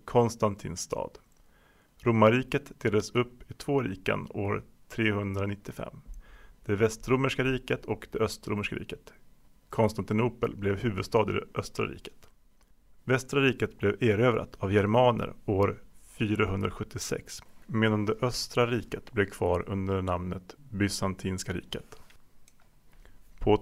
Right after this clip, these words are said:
trettonhundratalet och fjortonhundratalet blev det mesta av Bysantinska riket erövrat av det turkiska Osmanska riket, och år fjortonhundrafemtiotre erövrades Konstantinopel av den osmanske sultanen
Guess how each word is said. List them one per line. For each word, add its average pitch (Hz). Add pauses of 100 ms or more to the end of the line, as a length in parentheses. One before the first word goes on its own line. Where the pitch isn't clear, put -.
(120)
trettonhundratalet 110
och 98
fjortonhundratalet 107 (300)
blev 107
det 104
mesta 120
av 104
Bysantinska 101
riket 98 (160)
erövrat 113
av 95
det 95
turkiska 117
Osmanska 123
riket, - (500)
och -
år 104
fjortonhundrafemtiotre 104 (180)
erövrades 110
Konstantinopel 110 (180)
av 113
den 107
osmanske 98
sultanen 98